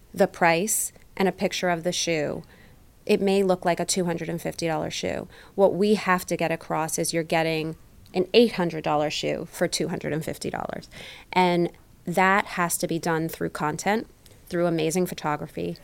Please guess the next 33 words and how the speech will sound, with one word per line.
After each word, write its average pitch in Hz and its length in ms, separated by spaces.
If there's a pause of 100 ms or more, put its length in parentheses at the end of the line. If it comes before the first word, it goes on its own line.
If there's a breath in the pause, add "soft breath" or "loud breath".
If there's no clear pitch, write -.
through 165 140
storytelling, 160 920 (320 loud breath)
through 175 560
our 170 160
storytellers 165 680
in 160 80
our 147 100
fit 180 240
shops, 208 420 (280 loud breath)
through 190 160
every 208 260
communication 175 720
that 165 160
we 165 120
do. 165 540
It 175 160
needs 175 300
to - 100
be 156 140
clear 170 640
that 156 420 (280 soft breath)
there's 180 200
so 175 220
much 160 280
more. 151 360 (420 soft breath)
We 220 200
don't 196 340
shout 156 320
price. 151 540 (400 soft breath)
We 190 160
know 185 380
that 165 260
when 170 440